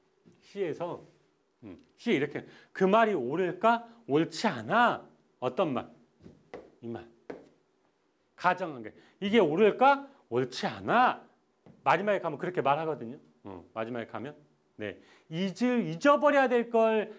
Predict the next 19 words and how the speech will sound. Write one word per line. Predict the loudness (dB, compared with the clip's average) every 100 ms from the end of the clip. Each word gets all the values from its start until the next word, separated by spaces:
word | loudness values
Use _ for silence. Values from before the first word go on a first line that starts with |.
| -14
잊지 | -14 -6 -2
않는 | -2 -4
건 | -10 -10
병이고, | -12 -12 -12 -14 -16 -16 -16 -20 _ _ _ _ _
잊지 | -10 -8 -8 -2 0
않으면, | 0 0 -2 0 -2 -4 -8
잊으면 | -8 -6 2 2 2 2
안 | 0 0
될 | 2 2 4
걸 | 2 2
잊으면 | -2 -8 -8 -6 -6 -10
병이다. | -8 -6 -6 -6 -6 -6 -8
이렇게 | -6 -4 -4
말하고 | -4 -2 -4 -8
싶은 | -14 -16 -12
건데, | -10 -12 -14 -14 -14 -16 -20 -20 _ _
이렇게 | 0 2 2 0
하는 | -8 -6
건 | -4 -4 -6